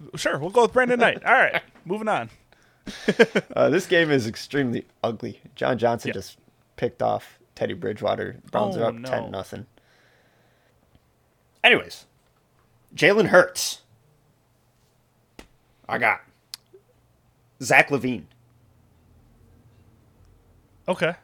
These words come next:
Speaker 2: The epitome of good stats, bad team guy.
Speaker 1: Yeah.
Speaker 2: You know, Zach now has some good pieces around him. We'll see what he can do, you know, with good pieces around. But both guys haven't been proven to really elevate the players around them.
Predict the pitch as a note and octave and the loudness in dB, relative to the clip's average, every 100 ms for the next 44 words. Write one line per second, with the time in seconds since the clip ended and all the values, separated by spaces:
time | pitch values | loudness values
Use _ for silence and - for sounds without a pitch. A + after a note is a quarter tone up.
0 | _ - C3 G3+ G3 C#3 G#2+ E3+ - - | _ -8 2 4 4 4 4 2 0 4
1 | C#3+ - - C3+ A2+ D3+ C3 - - _ | 4 4 2 2 2 0 0 -4 -10 _
2 | _ - _ _ _ _ _ C#3 G3 _ | _ -20 _ _ _ _ _ -6 -6 _
3 | _ _ - G#2+ F2 - - C#3+ - F3 | _ _ -10 -8 -8 -10 -20 -8 6 8
4 | A#3 D#3 B2+ A2+ G2 - G#2+ G#2 G#2+ - | 8 4 2 2 -2 -8 -12 -12 -10 -6
5 | D#3 A2 F#2+ F2+ - C#3 F#3+ - G3 D3+ | -6 -6 -10 -12 -10 -4 -4 -2 -2 -2
6 | - _ _ _ _ _ _ _ _ _ | -4 _ _ _ _ _ _ _ _ _
7 | - C3+ - G#2+ D3+ C3+ B2 C#3+ C3 B2+ | 4 6 6 2 -2 0 0 2 2 4
8 | A#2+ G2+ - _ _ - - D3 A2 - | 4 2 -10 _ _ -20 -2 -2 -2 -4
9 | C#3 B2+ C#3 C3 G#2+ - - - - E3 | -4 0 2 2 0 -4 -16 -20 4 6
10 | G3+ C#3+ C#3 E3 D3 - - - D3 D3+ | 8 8 8 8 4 -8 -10 6 8 8
11 | D3 C3 B2 C3+ C#3+ C#3 B2+ - A#2+ C3 | 2 -2 -2 -2 -2 -2 -4 -6 -2 0
12 | B2+ B2+ C3+ A#2+ C3+ C3 B2 - B2+ A#2 | 2 4 6 6 2 -2 -6 0 0 0
13 | F#2+ F#2+ A#2 C3+ C3+ C3+ | -6 -2 0 0 -2 -8